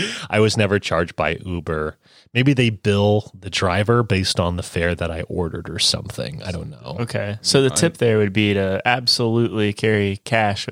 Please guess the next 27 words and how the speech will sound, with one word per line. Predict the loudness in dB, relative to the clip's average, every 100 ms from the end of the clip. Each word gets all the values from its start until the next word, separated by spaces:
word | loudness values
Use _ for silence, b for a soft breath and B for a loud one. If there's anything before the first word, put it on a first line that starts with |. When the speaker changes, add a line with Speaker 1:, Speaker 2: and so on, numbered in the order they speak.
| -14
Speaker 2:
if | -12 -4
you're | -2
going | -2 -2
to | -4
India. | -6 -6 -8
Speaker 1:
You |
have | -6 -2 0 2
to | 2
have | 2 2 0
cash, | 0 2 4 2 0
Speaker 3:
Yes. | 2 2
Speaker 1:
and | 4
that | 2 0 -4 _
leads | -6 -2 -2 0
me | 0
to | 2
my | 0
next | 0 -2 -4 -2
tip, | -2 -2
which | -8 -6
is | -2 2
all | 2
about | 2 -2
the | -6 -6
A |
T | -6 -4 -4
Ms. | -2 -2 -2 0 -2